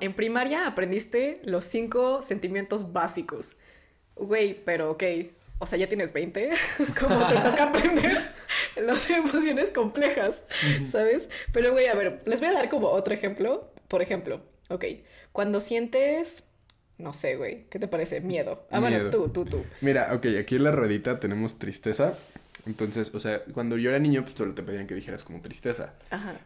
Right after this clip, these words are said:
Speaker 2: Pero aquí tienes tristeza porque estás lastimado, tristeza porque te sientes culpable, tristeza porque te sientes solitario, porque te sientes indiferente o porque te sientes inadecuado.
Speaker 1: Ujú. Güey, cada una te lleva a una acción muy diferente.
Speaker 2: Ajá.
Speaker 1: Ujú.
Speaker 2: O sea, y eso es, eso es como lo que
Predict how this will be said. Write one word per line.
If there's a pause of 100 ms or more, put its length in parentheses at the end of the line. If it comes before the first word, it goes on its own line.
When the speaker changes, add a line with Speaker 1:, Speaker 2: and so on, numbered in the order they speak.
Speaker 2:
Pero
aquí
tienes (280)
tristeza
porque
estás
lastimado,
tristeza
porque
te
sientes
culpable,
tristeza
porque
te
sientes
solitario, (340)
porque
te
sientes
indiferente
o
porque
te
sientes
inadecuado.
Speaker 1:
Ujú.
Güey,
cada
una
te
lleva
a
una
acción
muy
diferente.
Speaker 2:
Ajá. (180)
Speaker 1:
Ujú.
Speaker 2:
O
sea,
y
eso
es,
eso
es
como
lo
que